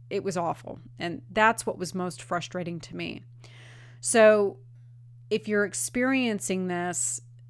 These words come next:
this is why I've done this show for you today. I, I want you to be able to use some alternative ways to help you with your own sickness, whether it's something that is temporary,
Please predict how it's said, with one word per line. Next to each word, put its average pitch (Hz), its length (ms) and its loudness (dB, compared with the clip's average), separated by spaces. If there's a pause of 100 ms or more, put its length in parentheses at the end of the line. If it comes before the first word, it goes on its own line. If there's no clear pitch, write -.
(100)
this 208 240 -2
is 214 180 -4
why 190 300 4
I've 165 100 -2
done 175 220 -2
this 170 160 -6
show 175 320 -4
for 175 160 -10
you 165 160 -8
today. 80 580 -6
I, 180 300 -2
I 180 120 -4
want 190 400 -2
you 214 80 -6
to 214 60 -2
be 202 220 0
able 190 180 -2
to - 180 -6
use 180 840 0 (440)
some 180 800 0 (500)
alternative 214 720 2
ways 185 420 2
to 180 120 -6
help 180 280 -2
you 185 120 -2
with 170 200 -6
your 175 160 -4
own 180 540 -4 (160)
sickness, - 800 -4
whether 185 400 0
it's - 160 -6
something 180 500 -4
that 175 380 -2
is 175 320 -4
temporary, 190 880 2